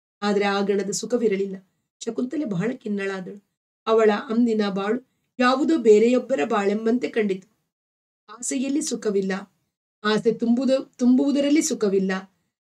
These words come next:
ಆಸೆ ಎರಿಯದೆ ಇರುವ ಸುಖವೇ ಸುಖ ಎಂದು ಅವಳ ಮನಸ್ಸಿಗೆ ತೋರಿತು. ಹಾಗೆ ಅಲ್ಲೆಲ್ಲ ಸಖಿಯರೊಡನೆ ಓಡಿಯಾಡಿ ಮರಳಿ ಅವಳು ಬಿಡಾರಕ್ಕೆ ಹೋದಳು.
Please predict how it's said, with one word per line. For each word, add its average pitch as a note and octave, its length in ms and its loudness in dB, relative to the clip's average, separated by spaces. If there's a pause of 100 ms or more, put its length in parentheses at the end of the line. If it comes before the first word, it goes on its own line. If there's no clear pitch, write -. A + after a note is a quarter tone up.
(180)
ಆಸೆ G3+ 280 2
ಎರಿಯದೆ A3 560 4 (280)
ಇರುವ D4 260 6
ಸುಖವೇ A3+ 460 6
ಸುಖ A#3 280 -8 (560)
ಎಂದು A3+ 160 4
ಅವಳ G#3+ 180 4
ಮನಸ್ಸಿಗೆ A3 460 -2
ತೋರಿತು. G3 500 0 (360)
ಹಾಗೆ G#3 400 -2 (300)
ಅಲ್ಲೆಲ್ಲ A3 380 2 (100)
ಸಖಿಯರೊಡನೆ G#3+ 500 4
ಓಡಿಯಾಡಿ G3+ 480 4
ಮರಳಿ G#3+ 320 4
ಅವಳು G3+ 180 2
ಬಿಡಾರಕ್ಕೆ G3 480 -2
ಹೋದಳು. F#3+ 340 -8